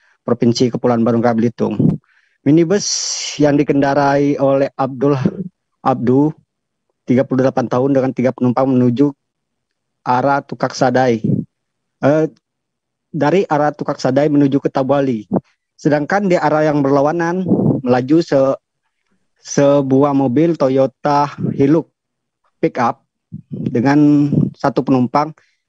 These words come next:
yang dikendarai oleh Taufik. Setiba di jalan tersebut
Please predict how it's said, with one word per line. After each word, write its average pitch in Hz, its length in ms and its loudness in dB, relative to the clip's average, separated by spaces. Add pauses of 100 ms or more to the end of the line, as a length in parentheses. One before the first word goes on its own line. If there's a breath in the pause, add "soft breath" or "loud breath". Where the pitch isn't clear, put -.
yang 135 200 0
dikendarai 135 800 0
oleh 135 340 0
Taufik. 139 420 -4 (1200)
Setiba 190 360 -2
di 196 160 -2
jalan 180 280 0
tersebut 165 520 0